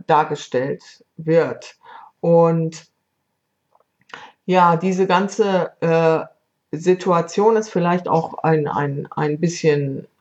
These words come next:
ähm, hektisch und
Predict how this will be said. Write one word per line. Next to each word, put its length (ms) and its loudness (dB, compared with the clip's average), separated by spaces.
ähm, 640 -6
hektisch 840 0
und 880 0